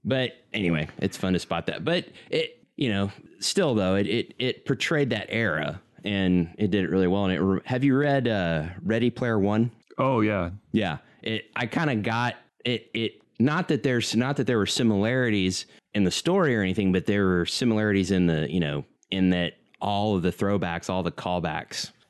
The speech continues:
Speaker 1: to the eighties. It was like, it kind of generated that same kind of feel to it.
Speaker 2: Yeah, if Spielberg wasn't already on it, I would love to see the Duffer Brothers take on Ready Player One.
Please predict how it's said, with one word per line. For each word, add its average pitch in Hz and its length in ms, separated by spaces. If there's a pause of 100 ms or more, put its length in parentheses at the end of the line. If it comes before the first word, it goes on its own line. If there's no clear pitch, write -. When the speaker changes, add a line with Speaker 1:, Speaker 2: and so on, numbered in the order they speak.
Speaker 1:
to - 120
the 92 100
eighties. 85 360
It - 20
was 82 100
like, 87 160
it 80 140
kind 104 220
of 85 200
generated 92 680
that 82 180
same 87 400
kind 90 220
of 78 60
feel 87 380
to 76 220
it. - 160 (240)
Speaker 2:
Yeah, - 340
if 113 160
Spielberg 123 640
wasn't 117 280
already 110 280
on 104 180
it, 95 80
I 95 80
would 101 160
love 98 280
to 92 60
see - 140
the 92 80
Duffer 95 320
Brothers - 400
take - 240
on 98 140
Ready - 200
Player - 300
One. - 340